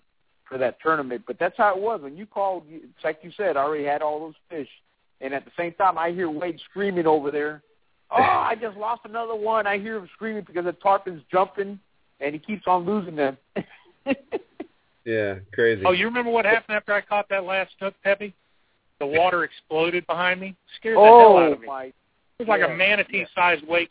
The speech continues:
Speaker 3: coming out of the mangroves. We la-, learned later on it was probably a, a big alligator. I was five feet from this thing, and it just tore
Speaker 1: Wade
Speaker 3: the
Speaker 1: had,
Speaker 3: water
Speaker 1: like,
Speaker 3: up
Speaker 1: a
Speaker 3: out of the
Speaker 1: ten foot
Speaker 3: mangroves.
Speaker 1: Yeah, he had, like, a ten-foot gator sitting next to him and didn't even realize it when he hooked one of those snook.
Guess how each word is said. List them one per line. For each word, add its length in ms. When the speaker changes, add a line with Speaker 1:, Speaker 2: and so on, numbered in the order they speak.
Speaker 3:
coming 180
out 100
of 60
the 60
mangroves. 560
We 100
la-, 240
learned 200
later 260
on 140
it 40
was 200
probably 260
a, 80
a 80
big 240
alligator. 540
I 80
was 140
five 320
feet 220
from 100
this 140
thing, 220
and 80
it 100
just 200
tore 120
Speaker 1:
Wade 180
Speaker 3:
the 60
Speaker 1:
had, 140
Speaker 3:
water 120
Speaker 1:
like, 160
Speaker 3:
up 60
Speaker 1:
a 40
Speaker 3:
out 40
of 60
the 40
Speaker 1:
ten 100
foot 100
Speaker 3:
mangroves. 320
Speaker 1:
Yeah, 180
he 80
had, 140
like, 160
a 60
ten-foot 460
gator 380
sitting 220
next 260
to 60
him 100
and 140
didn't 180
even 140
realize 400
it 80
when 100
he 60
hooked 320
one 160
of 60
those 80
snook. 220